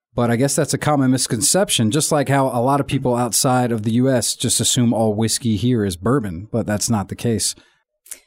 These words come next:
I've just learned that on the drive earlier today because she was like, "Oh, well, actually," I was like, "Oh, no, no, save it for the air."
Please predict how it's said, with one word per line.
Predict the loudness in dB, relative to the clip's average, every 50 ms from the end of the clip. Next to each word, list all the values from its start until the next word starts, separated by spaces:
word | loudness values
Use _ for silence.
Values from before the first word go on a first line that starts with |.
| _ _ _ -2
I've | -2 -2 0 0
just | -2 -2 0 0
learned | 0 0 2 2
that | 0 0 0 0
on | 0 0 2
the | 2
drive | 2 2 2 2 2 2 2
earlier | 2 2 2 0 0 0
today | 0 0 0 0 0
because | 0 -2 -2 -2 -2 -4 -2
she | -2 -2
was | -2 0
like, | -2 -2 0
"Oh, | 0 2 2 2
well, | 2 2 2 2
actually," | 0 0 0 0 0 2 2 2 2 0
I | 0
was | -2 -2
like, | 0 0
"Oh, | 0 2
no, | 2 2 0
no, | 0
save | -2 0 0 0 -2
it | -2 -2
for | -2 0
the | 2 2
air." | 2 2 2 0 0 0